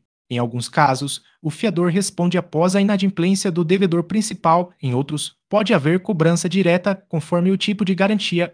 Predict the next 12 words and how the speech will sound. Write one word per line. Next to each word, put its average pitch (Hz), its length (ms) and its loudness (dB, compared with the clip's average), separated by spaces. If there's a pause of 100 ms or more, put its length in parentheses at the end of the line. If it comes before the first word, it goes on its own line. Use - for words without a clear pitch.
(120)
e 185 100 0
as 185 140 0
cláusulas 180 520 2
contratuais. 156 1000 -4 (380)
Verifique 160 400 2
a 196 40 6
existência 190 560 4
de 180 100 4
inadimplência, 196 800 4
vigência 170 500 4
da 147 80 2
fideiução 190 720 2